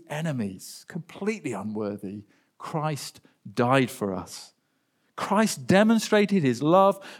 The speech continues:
by choosing to serve the most wretched, ungrateful, ungodly,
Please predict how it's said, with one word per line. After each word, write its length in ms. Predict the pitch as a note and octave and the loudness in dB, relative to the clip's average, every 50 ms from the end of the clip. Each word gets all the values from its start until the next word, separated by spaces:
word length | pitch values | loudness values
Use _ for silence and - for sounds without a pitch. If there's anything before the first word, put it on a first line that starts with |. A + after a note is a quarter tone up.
| - | -4
by 100 | - C3+ | -2 -2
choosing 500 | C#3 - - - G#3+ A#3 A#3+ A3+ B3 A3 | -2 -2 -2 0 0 2 2 0 0 -2
to 80 | G3+ F#3+ | -2 -2
serve 340 | - - E3+ D#3 D#3 E3 - | -2 0 2 4 4 2 2
the 80 | D3 | 0
most 220 | C3 B2 B2 A#2+ B2+ | 0 0 0 0 -4
wretched, 640 | C3 B2+ C#3+ F#3+ G3+ - - - G#3+ G#3 G#3 - - - - - _ _ _ _ _ _ - | -8 -2 2 2 2 2 0 -2 0 0 0 -2 -6 -20 -20 -20 _ _ _ _ _ _ 2
ungrateful, 840 | - F#3 G#3 A3 G3+ F#3+ F#3+ F#3+ F#3+ - - - F#3+ F#3 F3+ - - - | 4 4 6 6 4 6 6 4 4 2 -2 2 2 4 4 2 2 2
ungodly, 760 | F3+ G#3 G#3+ G3+ E3+ E3+ E3 E3 D#3+ D#3+ D#3+ D#3+ D#3 D#3 | 2 4 4 6 6 6 6 6 4 2 2 2 2 2